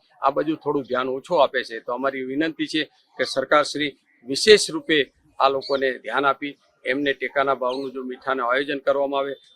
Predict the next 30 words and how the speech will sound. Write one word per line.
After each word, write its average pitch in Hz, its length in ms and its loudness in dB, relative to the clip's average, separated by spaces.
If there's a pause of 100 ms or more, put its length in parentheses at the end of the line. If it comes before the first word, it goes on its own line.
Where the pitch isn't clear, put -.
(120)
અથવા 170 440 6 (300)
એમને 165 420 4 (500)
જે 151 140 4
કંઈ 170 260 4
આ 143 220 6
હાલમાં 151 420 0 (240)
માનો 135 360 -2
કે 147 180 -4
સોલાર 139 360 2
સબસિડી 147 500 -2
આપવામાં 143 360 2
આવી 143 100 -6
છે, - 140 -6
એમ 139 120 -4
કોઈ 175 340 0 (600)
અનેક 190 300 10 (220)
સેવા 165 240 4 (160)
પ્રવૃત્તિઓનું 151 680 -2 (360)
અનુદાન 156 420 6
કરે 127 300 0 (320)
તો 165 100 8
પણ 160 220 2
એ 147 160 0 (160)
અગરિયાઓને 131 480 -2
ફાયદો 117 320 -8
થઈ 110 160 -20
શકે. 101 320 -14
આ 165 460 6
વિસ્તારમાં 160 760 2
મીઠું 165 600 -6